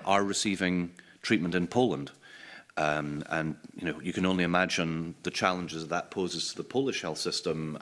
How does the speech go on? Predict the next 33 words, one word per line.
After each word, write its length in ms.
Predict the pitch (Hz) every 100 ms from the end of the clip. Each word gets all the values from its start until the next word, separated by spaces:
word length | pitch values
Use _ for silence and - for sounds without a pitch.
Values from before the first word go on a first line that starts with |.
| -
having 300 | 82 80 78
a 20 |
million 500 | 82 110 107 78 78 76
refugees 840 | 85 - 82 82 78 78 73 - - - -
and 220 | 92 92
those 240 | 87 92 87
existing 400 | 82 90 - 82
health 240 | 90 -
conditions, 720 | 87 82 80 87 80 80 - - - - -
uh, 180 | 82 78
and 120 | - 80
other, 360 | 82 80 80 -
uh, 420 | 78 78 53 78
challenges. 640 | - 87 80 78 82 76 - 92 85
These 400 | 92 90 101 98
are 60 |
all 520 | - 113 123 131 123 - - - 104
underline 420 | 117 113 107 101
the 80 | 98
reasons 440 | 104 101 90 82
why 120 | 87
we 140 | 85 87
all 160 | 98
need 160 | 101 90
to 80 | 92
do 140 | 95
our 80 | 87
share. 400 | - 123 76 76
So 160 | - 92
it's 140 | 85
not 220 | 104 98 -
all 360 | 110 113 117 113
on, 320 | 95 87 87